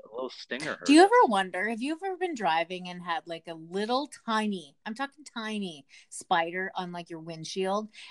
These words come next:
Speaker 2: and then you take the car up to, like, over a hundred kilometers an hour, maybe even faster,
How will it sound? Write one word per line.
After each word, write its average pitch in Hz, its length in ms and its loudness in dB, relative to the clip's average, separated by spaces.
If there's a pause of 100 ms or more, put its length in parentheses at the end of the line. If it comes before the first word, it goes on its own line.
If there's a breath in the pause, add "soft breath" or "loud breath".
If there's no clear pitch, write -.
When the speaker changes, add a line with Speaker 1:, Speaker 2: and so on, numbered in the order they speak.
Speaker 2:
and 220 140 4
then 214 180 4
you 233 100 4
take 311 240 -2
the 226 80 2
car 185 340 4
up 196 240 2
to, 202 120 -6
like, 165 300 -2
over 185 280 -2
a 175 40 0
hundred 180 320 -6
kilometers 175 480 -8
an 170 60 -12
hour, 175 260 0
maybe 233 220 -4
even 208 180 -4
faster, 185 460 -2